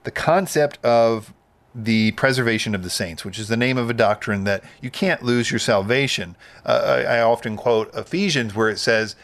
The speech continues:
that to be given the Holy Spirit is the guarantee of the purchased, you know, possession. If you have been changed by the Holy Spirit, it means you've been declared righteous by Christ's righteousness, not of yourselves, obviously. And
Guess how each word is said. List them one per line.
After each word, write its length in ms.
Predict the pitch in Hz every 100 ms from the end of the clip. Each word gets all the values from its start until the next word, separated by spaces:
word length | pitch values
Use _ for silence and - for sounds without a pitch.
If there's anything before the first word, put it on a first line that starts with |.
| - _
that 380 | 120 113 110 -
to 380 | - 117 110 98
be 160 | 139
given 320 | 123 160 208
the 60 | 180
Holy 220 | 147 127
Spirit 360 | 107 - 156 120
is 120 | 107
the 80 | 117
guarantee 840 | 107 120 135 123 - 160 127 107
of 300 | 95 107 107
the 160 | 101 110
purchased, 680 | - 117 - 107 101 - - _ _ _ -
you 100 | 110
know, 120 | 95
possession. 640 | - 104 127 143 - 82
If 120 | 90
you 260 | 123 110 107
have 340 | - - 127 131
been 180 | 127 120
changed 400 | - 143 151 -
by 120 | 120
the 100 | 110
Holy 160 | 110 101
Spirit, 240 | - 120
it 60 | 117
means 220 | 120 113
you've 160 | 110
been 300 | 107 113 113
declared 440 | 107 113 120 120 123
righteous 600 | 107 117 143 101 104 -
by 420 | 110 107 104 101 - - _ -
Christ's 600 | - 139 143 156 - -
righteousness, 640 | 117 104 110 - 113 -
not 260 | 113 110 120
of 240 | 113 110
yourselves, 880 | 113 110 110 107 - 156 139 101 98
obviously. 640 | - 95 101 98 - 95 - _ - - - -
And 480 | 120 117 117 110 101